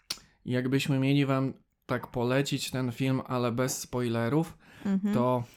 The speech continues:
Speaker 2: To zjadliwy.
Speaker 1: zjadliwy. Jeżeli, no, lubicie taki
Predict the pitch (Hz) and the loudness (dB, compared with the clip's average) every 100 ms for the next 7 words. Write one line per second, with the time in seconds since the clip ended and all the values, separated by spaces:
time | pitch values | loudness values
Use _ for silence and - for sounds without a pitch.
0 | - - 254 254 190 165 135 139 170 _ | -16 -8 -2 -2 -2 -4 -4 -8 -10 _
1 | - 123 131 135 127 135 131 143 175 180 | -12 -6 0 0 2 2 2 2 0 -2
2 | - - 131 127 131 135 135 135 135 - | -18 -8 -2 0 2 2 2 2 0 -6
3 | 131 135 127 95 - _ 127 131 147 160 | -2 0 0 -6 -12 _ -2 2 2 2
4 | 147 143 135 - 127 127 127 | 0 0 -4 -2 -2 0 -2